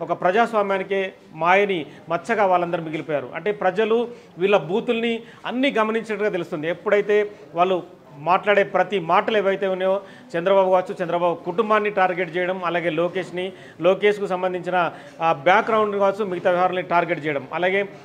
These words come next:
మిగతా, ఆ, ఎవరైతే ఉన్నారో మంత్రులు ఉన్నారో వాళ్ళందరినీ కూడా వ్యక్తిగతమైన దూషణలతో ఎప్పటికప్పుడు ఇబ్బంది పెడుతూ, అంటే బయటకు చెప్పలేని పదాలని కూడా కొడాలి నాని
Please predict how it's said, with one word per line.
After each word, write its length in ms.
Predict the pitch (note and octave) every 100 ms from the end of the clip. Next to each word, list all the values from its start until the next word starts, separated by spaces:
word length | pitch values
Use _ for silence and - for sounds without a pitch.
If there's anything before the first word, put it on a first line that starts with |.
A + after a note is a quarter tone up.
| -
మిగతా, 500 | E3+ G#3 C4+ A3 D3 E3+
ఆ, 180 | E3+ E3
ఎవరైతే 360 | F#3 G3 G3+
ఉన్నారో 260 | G3 F#3+ F#3+
మంత్రులు 360 | E3 E3+ F#3+
ఉన్నారో 240 | F#3 F#3+ G3 - -
వాళ్ళందరినీ 400 | F3+ G#3+ A#3 C4
కూడా 160 | B3 F#3+
వ్యక్తిగతమైన 1200 | E3+ F3+ G#3 G#3 G#3 G#3 G3+ F#3+ - - F3+ G3
దూషణలతో 680 | D3+ G#3 A#3+ B3+ A#3+ A#3+ F3+
ఎప్పటికప్పుడు 760 | F3 G3+ G#3 G3+ G3+ G#3 G3+ - -
ఇబ్బంది 340 | F3 F3 C4 A3+
పెడుతూ, 280 | A#3 F3
అంటే 300 | D3 D#3+ G3
బయటకు 540 | F3 D#3+ G3 G#3+ A3+ G3+
చెప్పలేని 640 | - F3+ A3 G#3 G3+ F#3 - - -
పదాలని 340 | F#3 A#3 A#3
కూడా 180 | A3 A3
కొడాలి 400 | G3 F3+ F#3+ G3+
నాని 320 | G3 G3 F#3+